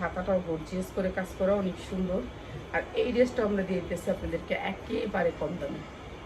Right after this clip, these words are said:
একেবারে পুরো গর্জিয়াস, কাজের কোয়ালিটিটা দেখেন, পুরা কাজ, ঠিক আছে, অনেক সুন্দর করে কাজ করা।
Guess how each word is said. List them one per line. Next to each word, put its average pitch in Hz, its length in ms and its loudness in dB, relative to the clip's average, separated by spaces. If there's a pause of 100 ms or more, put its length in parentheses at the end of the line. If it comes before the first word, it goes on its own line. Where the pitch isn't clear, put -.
(160)
একেবারে 180 320 4 (100)
পুরো 240 200 6 (160)
গর্জিয়াস, 170 500 2 (200)
কাজের 208 480 6
কোয়ালিটিটা 180 540 4 (100)
দেখেন, 160 200 -4 (140)
পুরা 214 240 6 (300)
কাজ, 127 160 4 (760)
ঠিক 240 160 0
আছে, 247 100 -2 (100)
অনেক 196 140 4 (100)
সুন্দর 226 320 6
করে 202 220 6
কাজ 196 120 0 (100)
করা। 190 180 4